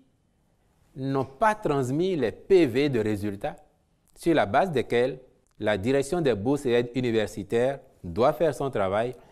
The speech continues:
et acheminer les résultats au ministère des Finances pour prise en charge.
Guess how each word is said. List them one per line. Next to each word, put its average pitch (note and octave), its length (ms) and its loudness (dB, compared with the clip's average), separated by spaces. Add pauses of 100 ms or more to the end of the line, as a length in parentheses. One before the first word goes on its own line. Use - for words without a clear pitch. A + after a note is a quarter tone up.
(120)
et B2+ 120 0
acheminer A2 720 -4 (600)
les G#2+ 120 -4
résultats G2+ 760 -2
au C3+ 80 -2
ministère A#2+ 460 -2
des F#2+ 160 -4
Finances G#2 520 -8
pour A#2+ 360 -2 (260)
prise A#2+ 180 -2
en F2 120 -8
charge. D#2 260 -10